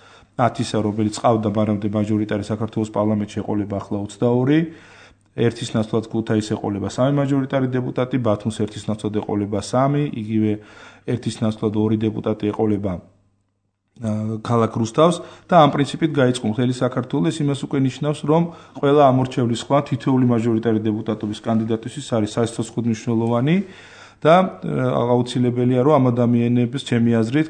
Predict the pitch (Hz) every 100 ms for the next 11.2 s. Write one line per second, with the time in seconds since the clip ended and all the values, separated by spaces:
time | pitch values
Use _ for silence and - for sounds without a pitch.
0 | - 117 127 120 117 113 110 110 113 110
1 | 139 - - 123 113 113 110 113 104 117
2 | 107 107 107 107 107 110 131 147 113 117
3 | 107 110 123 113 104 107 110 107 110 -
4 | 107 139 135 - - - - 113 110 123
5 | 110 - 110 101 120 113 107 107 92 90
6 | - 143 147 143 - 165 175 139 113 113
7 | 113 - - - - - 131 123 120 117
8 | 120 120 107 110 113 117 117 - 104 104
9 | 104 110 110 104 107 107 147 165 - -
10 | - - - 113 120 120 117 113 120 -
11 | 113